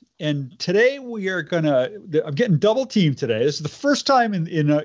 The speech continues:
our many months of doing the show that we have two guests all at one time, but, uh, but, uh, but just one blog to talk about, and that's the small gov con dot com blog. And, uh, joining me today are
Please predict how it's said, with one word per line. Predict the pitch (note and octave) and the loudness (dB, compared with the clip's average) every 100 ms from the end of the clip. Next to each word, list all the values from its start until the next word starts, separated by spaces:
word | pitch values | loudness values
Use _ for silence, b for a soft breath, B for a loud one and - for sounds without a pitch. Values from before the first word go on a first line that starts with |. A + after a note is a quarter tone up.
| D#3 | 0
our | D3 | 0
many | D3+ F3+ F#3+ | 2 2 2
months | D3+ D#3 D3+ C#3 | 2 2 0 -6
of | A#2 | -6
doing | C3+ C3 B2+ | -6 -4 -6
the | |
show | A#2+ D3 C#3 | -2 -2 0
that | C3+ | 0
we | C3+ | -2
have | B2+ _ | -2 _
two | - - D4+ D#3 G2+ | -8 -2 0 0 -2
guests | - F#2 F#2 - - - | -10 -10 -4 -2 -2 -6
all | - A#2 A2+ | -6 -2 -2
at | - | 0
one | A2+ A2+ | 0 0
time, | A2 C3+ B2+ B2+ A#2 B B B B B | 0 0 2 0 -2 B B B B B
but, | B2 A#2 - | -2 -2 -2
uh, | B2+ A#2 B2 | 0 0 0
but, | B2 B2 | -2 -2
uh, | - D#3+ - | -4 -4 -2
but | F#3+ | -2
just | F3 A#3 F3 | 0 -2 0
one | E3+ E3+ D3 | 0 0 0
blog | C#3+ C#3 C3+ A#2+ | 2 2 0 -4
to | A2+ | -6
talk | C#3 B2+ - | -4 -4 -6
about, | G2+ G2 | -14 -14
and | G#2 A#2+ | -8 -6
that's | B2+ - | -6 -6
the | - A2+ | -4 -2
small | G#2+ - D3 C#3 C#3 A#2+ A2+ | -2 -4 0 2 0 -2 -4
gov | C3 B2+ A2+ - | 0 0 -4 -14
con | - G#3 A3+ G#3 F3+ | -6 0 2 2 2
dot | D3 C3+ C3+ _ | 0 -2 -6 _
com | C#3 B2+ B2 A2 G#2 | -4 -2 -2 -2 -8
blog. | B2 C#3+ C#3 C#3 B2+ _ b b b b b b _ - | 0 2 4 2 -2 _ b b b b b b _ -6
And, | A#2+ A#2+ A2 G#2+ | -2 0 0 -2
uh, | A2+ G#2+ A2 | -2 -2 -4
joining | G#2 B2+ B2+ A#2+ | -4 0 2 2
me | A2+ A2 | 2 -2
today | - A#2 A#2 A#2 A#2 | -2 0 2 2 0
are | B2 G#2+ G#2+ G#2 F#2+ | -2 -4 -4 -4 -6